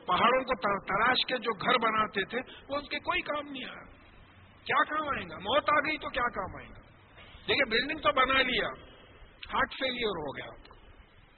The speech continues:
یا جو ہے آپ کا، آ، سمجھے ہیمریج ہو گیا، ختم ہو گیا، کیا کر لیں گے آپ؟ کچھ نہیں کر سکتے۔ سیمنٹ کی بلڈنگ آپ کی موت،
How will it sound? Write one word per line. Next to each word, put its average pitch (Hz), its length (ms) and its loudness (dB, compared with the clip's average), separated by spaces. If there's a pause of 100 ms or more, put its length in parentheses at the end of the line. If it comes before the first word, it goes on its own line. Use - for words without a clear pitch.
(2000)
یا 196 140 6
جو 214 200 2
ہے 220 80 4
آپ 208 260 4
کا، 214 100 0
آ، 170 720 -2 (440)
سمجھے 208 320 -2
ہیمریج 269 500 6
ہو 220 180 0
گیا، 175 160 -4
ختم 165 400 -12
ہو 135 100 -18
گیا، 123 180 -18 (1000)
کیا 269 140 0
کر 330 200 -4
لیں 330 220 -4
گے 233 60 -6
آپ؟ - 380 -14
کچھ 269 160 -6
نہیں 330 140 -6
کر 247 100 0
سکتے۔ 180 240 -8
سیمنٹ 240 380 -4
کی 285 160 -2
بلڈنگ 262 280 -2
آپ 233 180 -2
کی 226 100 -8
موت، 196 220 -4